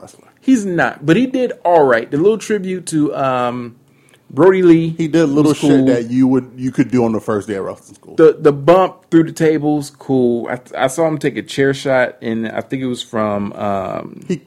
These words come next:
Speaker 1: yeah, and that was, uh, a bullshit chair shot.
Speaker 2: But, you know, it, it is what it is. Like, I didn't go into it thinking Shaq was gonna give us a five-star match. Don't ever do that. I saw it as the little entertaining, okay.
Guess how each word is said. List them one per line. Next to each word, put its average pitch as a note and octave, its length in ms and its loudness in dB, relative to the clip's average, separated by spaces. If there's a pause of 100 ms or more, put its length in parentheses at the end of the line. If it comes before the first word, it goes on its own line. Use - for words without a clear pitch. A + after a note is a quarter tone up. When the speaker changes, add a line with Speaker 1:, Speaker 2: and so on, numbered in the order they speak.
(140)
Speaker 1:
yeah, B2+ 420 -4
and B2+ 220 -8 (420)
that B2+ 300 -6
was, A2+ 280 -8
uh, G#2 400 -8 (160)
a G#2+ 120 -10
bullshit F#2+ 380 -12
chair - 180 -20
shot. - 240 -20 (760)
Speaker 2:
But, G3 240 4
you A3+ 140 -2
know, F3+ 240 -2
it, G#3+ 260 -4
it G#3 160 -2
is A3+ 260 -2
what G3 120 4
it D#3+ 80 4
is. G2+ 320 -2 (180)
Like, B2+ 340 -2
I C#3 140 2
didn't F3 300 2
go D#3+ 260 2
into D3 300 0
it C3 120 0
thinking B2 240 -4
Shaq A2 240 0
was G#2+ 120 -8
gonna G#2 240 -4
give G2+ 220 -6
us F#2 140 -6
a F2+ 60 -10
five-star F2+ 540 -6
match. - 340 -20 (540)
Don't B2+ 240 2
ever C3 280 6
do F2+ 180 -8
that. D#2 240 -10 (1900)
I A#2+ 120 0
saw C#3+ 260 2
it C3+ 120 2
as B2 340 0
the A2+ 100 -6
little A#2+ 300 2
entertaining, A2+ 760 -4
okay. A2+ 420 -6